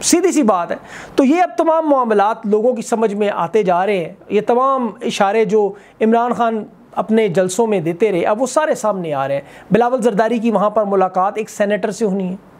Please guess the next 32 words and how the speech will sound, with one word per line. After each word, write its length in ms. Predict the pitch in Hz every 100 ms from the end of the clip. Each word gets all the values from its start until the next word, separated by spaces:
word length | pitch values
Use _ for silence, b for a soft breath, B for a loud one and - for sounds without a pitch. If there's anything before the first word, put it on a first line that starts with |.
| - - - - - -
अब 60 | 156
वो 80 | 165
senator 520 | - 180 180 208 196 B B - - -
डोनाल्ड 300 | 170 208 226
लू 200 | 185 196
भी 120 | 208 254
हो 140 | 240
सकता 300 | 233 240 240
है, 180 | 214 - - - - - - - - -
वो 120 | 202 233
senator 440 | 240 226 233 247 208 - - - - -
कोई 180 | 254 302
भी 100 | 320
हो 140 | 320
सकता 340 | 285 294 285 247
है, 80 | 220
ऐसा 220 | 226 247
शख्स, 400 | - 214 214 - - B B B -
सलामती 720 | - 226 226 269 254 220 -
के 80 | 240
मुशीर 320 | 226 233 214 214
से 120 | 233
भी 140 | 233
इनकी 160 | 220 233
शायद 200 | 247 240
मुलाकात 440 | 240 220 220 220
हो, 60 | 220
जैक 220 | 185 180
सलिवन 300 | 202 202 240
से 120 | 247
मुलाकात 460 | 269 240 220 214 214
हो, 260 | 214 214